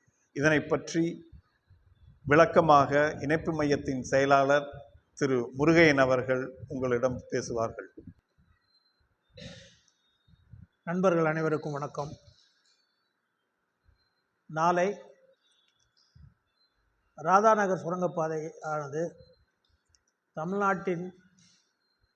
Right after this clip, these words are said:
Speaker 2: துணை முதல்வர் மாண்புமிகு உதயநிதி ஸ்டாலின் அவர்களால் மக்கள் பயன்பாட்டிற்காக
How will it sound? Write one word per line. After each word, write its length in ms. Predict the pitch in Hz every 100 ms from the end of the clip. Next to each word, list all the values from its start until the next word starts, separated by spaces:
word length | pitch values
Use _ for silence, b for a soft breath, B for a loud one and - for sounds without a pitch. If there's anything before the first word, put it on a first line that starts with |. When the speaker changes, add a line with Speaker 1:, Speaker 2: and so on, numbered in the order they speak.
| _ _ _ _ _ _ _ _
Speaker 2:
துணை 320 | 180 196 202
முதல்வர் 560 | 180 175 170 165 127 - _ _ _ - 160
மாண்புமிகு 680 | 175 180 175 170 156 135 - -
உதயநிதி 480 | 175 202 208 190 165
ஸ்டாலின் 380 | - 170 180 165
அவர்களால் 540 | 156 151 165 175 180 - _ _ _ _ _
மக்கள் 380 | 160 160 196 190
பயன்பாட்டிற்காக 840 | 180 180 175 165 156 165 151 151